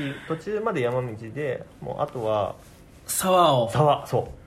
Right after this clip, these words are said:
Speaker 1: う。はい、もうほぼ命、命がけだよ、あれ。
Speaker 2: 命がけだよな。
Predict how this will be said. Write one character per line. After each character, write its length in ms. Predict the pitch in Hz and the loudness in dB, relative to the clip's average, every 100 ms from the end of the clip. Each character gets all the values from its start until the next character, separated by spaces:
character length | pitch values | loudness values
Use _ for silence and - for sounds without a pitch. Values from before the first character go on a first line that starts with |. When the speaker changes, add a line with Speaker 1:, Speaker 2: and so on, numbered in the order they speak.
| - - - - - - | -20 -20 -20 -20 -20 -10
Speaker 1:
う。 40 | |
は 60 | - | -10
い、 120 | - | -8
も 60 | 101 | -10
う 20 | |
ほ 160 | - 175 | -2 -2
ぼ 120 | - | -2
命、 280 | 104 110 131 - - - - 101 | -4 -4 -4 -8 -16 -16 -14 -12
命 180 | 117 180 | -10 -8
が 80 | 202 | -2
け 80 | 247 | 2
だ 60 | |
よ、 100 | 214 | 2
あ 40 | 92 | 2
れ。 80 | |
Speaker 2:
命 200 | 120 131 | 0 -2
が 100 | - | -2
け 80 | 143 | 0
だ 60 | 220 | 2
よ 100 | 139 | 0
な。 440 | 104 101 104 104 | -2 -4 -4 -6